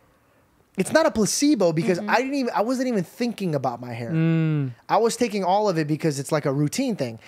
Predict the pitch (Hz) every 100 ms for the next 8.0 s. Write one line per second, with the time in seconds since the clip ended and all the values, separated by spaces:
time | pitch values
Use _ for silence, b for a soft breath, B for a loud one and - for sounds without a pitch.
0 | B - 156 233 233 160 185 180 151 180
1 | 160 143 131 131 170 196 175 143 139 131
2 | - 139 123 139 185 208 139 147 - 123
3 | - 285 - 107 - - 294 285 440 -
4 | 381 220 185 196 190 185 190 240 - -
5 | _ 269 277 277 - 165 156 - 139 131
6 | 110 120 254 - - 262 - - 214 226
7 | - 165 170 143 156 156 135 139 120